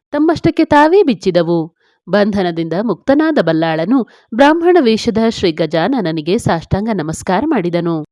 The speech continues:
ಗಜಾನನನು ಕೃಪಾದೃಷ್ಟಿಯಿಂದ ನೋಡಲು ಬಲ್ಲಾಳನ ಶರೀರಕಾಂತಿಯು ಬಂಗಾರ ವರ್ಣವನ್ನೇ ಮೀರಿತು. ಉತ್ತಮ ಜ್ಞಾನ ಪ್ರಾಪ್ತಿಯಾಯಿತು. ಆಗ ಬಲ್ಲಾಳನು ಅನೇಕ ರೀತಿ ಶ್ರೀ ಗಜಾನನನ ಸ್ತುತಿ ಮಾಡಿದನು.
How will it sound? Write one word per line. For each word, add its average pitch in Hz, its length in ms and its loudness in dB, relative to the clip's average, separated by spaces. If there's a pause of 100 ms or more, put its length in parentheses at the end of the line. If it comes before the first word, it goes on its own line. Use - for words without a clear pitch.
(200)
ಗಜಾನನನು 247 760 2 (280)
ಕೃಪಾದೃಷ್ಟಿಯಿಂದ 311 840 4
ನೋಡಲು 175 460 0
ಬಲ್ಲಾಳನ 170 600 0 (180)
ಶರೀರಕಾಂತಿಯು 190 840 -2
ಬಂಗಾರ 165 440 0
ವರ್ಣವನ್ನೇ 247 580 2
ಮೀರಿತು. 165 640 -2 (460)
ಉತ್ತಮ 196 440 4
ಜ್ಞಾನ 170 360 -2
ಪ್ರಾಪ್ತಿಯಾಯಿತು. 160 1000 0 (340)
ಆಗ 180 240 0
ಬಲ್ಲಾಳನು 165 720 0 (240)
ಅನೇಕ 349 440 0
ರೀತಿ 302 340 4
ಶ್ರೀ 254 240 0
ಗಜಾನನನ 185 800 0
ಸ್ತುತಿ 196 340 -4
ಮಾಡಿದನು. 170 720 -2